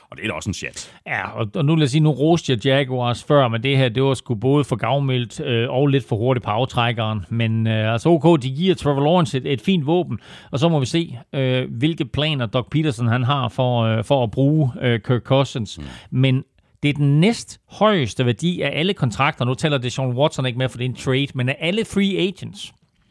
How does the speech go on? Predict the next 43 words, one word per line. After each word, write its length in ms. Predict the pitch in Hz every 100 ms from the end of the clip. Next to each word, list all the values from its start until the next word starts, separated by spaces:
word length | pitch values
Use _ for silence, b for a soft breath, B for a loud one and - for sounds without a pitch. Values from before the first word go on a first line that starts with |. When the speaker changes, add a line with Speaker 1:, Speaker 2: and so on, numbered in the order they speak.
| b b b b b b b -
Speaker 2:
der 60 |
er 60 | 180
det 140 | 202
her 80 | 208
den 280 | 190 165 165
næst 360 | 214 247 - -
højeste 500 | 208 226 165 - 151
kontrakt 540 | - 127 - 160 -
på, 120 | -
på, 360 | 147 - 143 139
på 80 | -
årsløn, 600 | - 208 165 - 120 117 - B B B
øh, 200 | 139 135
kun 320 | - - 226 226
overgået 640 | 160 190 214 - 139 113 113 -
af 140 | 147 123
Von 240 | 135 135
Miller. 520 | 131 156 180 147 - _ _ _ _ _ -
Og 100 | 156
det 120 | 175
synes 280 | 156 185 180
jeg 80 | 131
altså 160 | 120 131
ikke 180 | 156
giver 160 | - 135
nogen 380 | 123 135 165 151
mening 360 | 139 151 143
for, 280 | - 123 117
for 300 | - 120 117 -
Christina 380 | 123 127 120
Kirk. 420 | 113 127 127 - -
Altså 260 | 127 117 135
ikke 360 | 131 135 139 120
M 40 | 120
V 80 |
P 120 | 107 139 147
<laughs> 80 |
Christina, 360 | - - 135 127
men, 280 | 117 113 107 113
men, 280 | 131 127 135
men 180 | 131 113
Christina 380 | 123 - 127 117
Kirk. 260 | 127 120